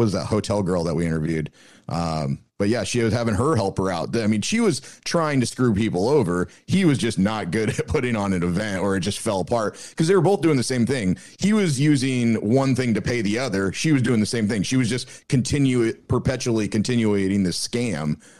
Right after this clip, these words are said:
um, and to, to get what she wanted. She almost got it. He kinda got it, but it,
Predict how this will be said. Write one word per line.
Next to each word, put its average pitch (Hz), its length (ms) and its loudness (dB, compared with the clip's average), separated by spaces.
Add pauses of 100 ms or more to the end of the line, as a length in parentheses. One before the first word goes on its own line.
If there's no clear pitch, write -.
um, 85 260 -4
and 104 140 0
to, 139 140 0
to 135 180 -4
get 120 160 0
what 98 120 -2
she 107 120 -2
wanted. 98 480 0 (220)
She 226 220 0
almost 127 320 2
got 123 280 0
it. 104 200 -4 (120)
He 165 320 0
kinda 151 500 -2
got 123 260 -2
it, 117 160 -4
but 104 140 0
it, 95 160 -4